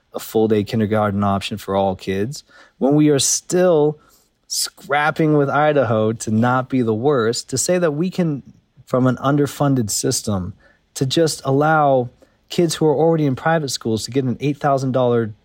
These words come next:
deduction in their tuition for their parents, it, it's so disheartening. For decades, we have insisted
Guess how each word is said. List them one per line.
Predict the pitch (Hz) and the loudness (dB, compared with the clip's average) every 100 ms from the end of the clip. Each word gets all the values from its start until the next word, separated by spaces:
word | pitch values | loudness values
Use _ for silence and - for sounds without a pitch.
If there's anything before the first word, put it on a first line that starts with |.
| _ | _
deduction | 120 104 143 - 131 | -6 -2 -2 -2 -2
in | 120 | 0
their | 113 104 | 0 -2
tuition | - 120 151 - | -4 -2 -2 -4
for | 107 101 | -8 -8
their | 98 | -8
parents, | 92 - 185 135 98 92 - - _ _ _ _ _ | -10 -6 -4 -4 -6 -10 -14 -18 _ _ _ _ _
it, | 131 123 - | -4 -4 -4
it's | 127 110 | -4 -2
so | - - - 147 151 | -4 -2 -2 0 0
disheartening. | 131 113 - - 160 190 107 92 87 - | 0 -2 -4 -2 0 0 -4 -10 -12 -18
For | - - 110 107 104 - - _ _ _ _ | -20 -2 0 2 0 -6 -20 _ _ _ _
decades, | - 131 127 113 90 98 - - | 0 0 2 0 0 -4 -10 -4
we | 107 | 0
have | 107 101 | 0 2
insisted | 101 95 - 120 - 92 85 | 0 0 0 -2 -2 -2 -4